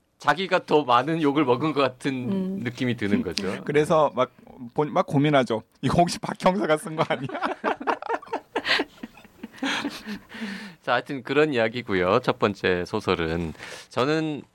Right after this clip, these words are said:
Speaker 1: 이 중에서 뭐가 제일 좋았냐 그러면 아까 말씀드린 박창수와 김숙희
Speaker 2: 음.
Speaker 1: 네 번째, 다섯 번째 소설은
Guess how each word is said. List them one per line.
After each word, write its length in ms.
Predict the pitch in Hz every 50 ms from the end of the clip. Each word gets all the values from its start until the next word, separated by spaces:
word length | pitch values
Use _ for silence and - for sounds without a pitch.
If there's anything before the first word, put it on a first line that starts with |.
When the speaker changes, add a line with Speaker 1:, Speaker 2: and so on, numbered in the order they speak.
| _ _ _ _ _ _ _ -
Speaker 1:
이 100 | 120 110
중에서 420 | 147 151 147 139 131 131 156 147
뭐가 240 | 113 110 117 143 160
제일 220 | 151 147 143 131
좋았냐 400 | - 117 107 107 104 104 107 101
그러면 340 | 95 95 101 101 117 123 113
아까 240 | 98 101 - 117 110
말씀드린 600 | 104 101 - - 104 95 98 92 98 95 95 98 -
박창수와 720 | - 98 - - 120 113 110 - 110 104 101 101 98 95
김숙희 720 | - 101 95 - - - - - 87 85 95 127 156 170 - -
Speaker 2:
음. 80 | 101 92
Speaker 1:
네 120 | 92 95
번째, 280 | 92 110 107 104 - 113
다섯 240 | 104 92 87 104 -
번째 220 | 113 107 - 107
소설은 500 | - 113 104 107 104 98 104 120 117 113